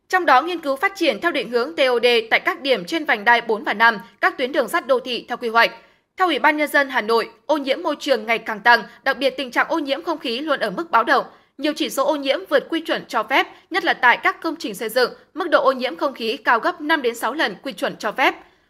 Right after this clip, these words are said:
Hoạt động giao thông của hai loại phương tiện ô tô và xe máy cũng chiếm bảy mươi phần trăm nguyên nhân gây ra ô nhiễm không khí tại Hà Nội. Cùng với kế hoạch trên,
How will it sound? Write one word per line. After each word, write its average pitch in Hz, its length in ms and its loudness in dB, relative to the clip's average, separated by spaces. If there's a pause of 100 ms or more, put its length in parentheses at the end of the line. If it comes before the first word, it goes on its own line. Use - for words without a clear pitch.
Hoạt 302 160 -2
động 269 160 4
giao 339 160 2
thông 330 200 0
của 208 120 -4
hai 262 140 2
loại 233 240 2
phương 285 120 -8
tiện 233 300 -2
ô 311 100 0
tô 294 200 -2
và 196 120 0
xe 220 140 -6
máy 220 320 2
cũng 285 180 -6
chiếm 294 300 -4
bảy 254 140 2
mươi 277 160 -8
phần 240 120 -6
trăm 240 360 0
nguyên 254 160 -2
nhân 226 260 -4
gây 240 120 -4
ra 220 120 -4
ô 208 100 -2
nhiễm 214 240 -8
không - 180 -2
khí 208 240 -6
tại - 100 0
Hà 214 80 -2
Nội. 208 260 -2 (420)
Cùng 294 160 -2
với 262 160 2
kế 254 120 -4
hoạch 294 200 -4
trên, 240 240 2